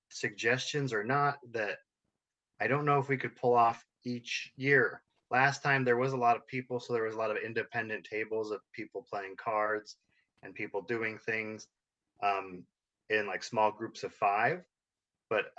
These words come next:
that probably wouldn't have worked out this year. I think it was really great the number of people we had, but that might have subtracted from people getting to talk to each other and the A M A and things like that.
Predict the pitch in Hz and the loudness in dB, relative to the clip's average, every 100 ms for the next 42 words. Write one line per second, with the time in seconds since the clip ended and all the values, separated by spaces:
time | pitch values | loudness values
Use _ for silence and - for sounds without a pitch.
0 | 87 120 104 131 120 123 123 117 117 110 | 0 4 4 6 6 8 6 4 0 0
1 | 104 110 110 113 120 107 101 - 98 101 | 2 0 2 2 2 -2 -8 -2 0 2
2 | 110 104 104 104 95 107 98 95 104 104 | 0 2 2 2 0 0 0 0 2 2
3 | 95 104 101 98 95 - 127 110 95 92 | 2 -2 -4 -2 -4 -4 -4 -2 -2 -4
4 | 90 87 90 - _ _ _ _ 107 107 | -10 -8 -10 -14 _ _ _ _ -2 4
5 | 101 101 98 95 - - - 104 95 - | 4 4 2 2 -4 -8 2 2 2 -2
6 | 92 - 95 90 107 92 95 92 90 90 | -6 -4 -4 -4 -8 -2 0 0 0 -4
7 | - 101 95 85 - 90 87 - 95 92 | -4 -4 -4 -6 -4 -4 -4 -4 -4 -4
8 | 92 - 90 92 92 90 92 87 87 - | -8 -6 -4 -2 -2 -4 -4 -6 -6 -10
9 | _ _ _ - 107 101 95 92 92 92 | _ _ _ -6 -4 -4 -6 -8 -8 -8
10 | 90 87 90 85 85 - 82 85 | -10 -12 -12 -12 -14 -12 -10 -10